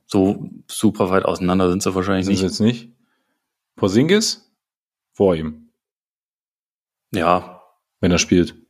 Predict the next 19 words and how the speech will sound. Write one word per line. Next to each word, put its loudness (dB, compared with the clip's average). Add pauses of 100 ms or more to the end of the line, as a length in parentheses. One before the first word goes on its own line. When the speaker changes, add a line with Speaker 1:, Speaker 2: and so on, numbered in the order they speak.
(360)
Speaker 1:
Wenn -4
er -2
spielt, -4
ja. -10
Speaker 2:
Ja. -2 (540)
Speaker 1:
Deswegen 0
ist 0
es -2
mit -2
Impact -2
schwer 0
zu -10
sagen, 2
weil 2
Speaker 2:
Ja, 2
ja, 0
genau. -6
Ja. 2
Speaker 1:
äh, -2